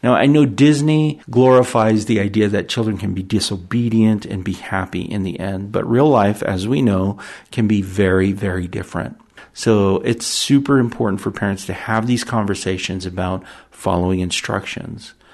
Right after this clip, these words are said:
Now, the other challenge for you as parents is to generalize following instructions into other areas. Because let's be honest, your children's success in life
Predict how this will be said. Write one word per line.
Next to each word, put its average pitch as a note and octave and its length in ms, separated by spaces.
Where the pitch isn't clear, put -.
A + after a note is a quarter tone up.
Now, A2 280
the A#2 300
other D3 240
challenge G#2+ 560
for - 120
you F#2 180
as F2+ 140
parents A#2 640
is A#2 360
to - 160
generalize B2+ 1080
following F#2+ 440
instructions F#2 680
into A#2+ 680
other C3 380
areas. G2 580
Because C3 280
let's A#3+ 200
be - 240
honest, G#2+ 540
your D#3 280
children's B2+ 640
success - 760
in C3+ 240
life G2+ 640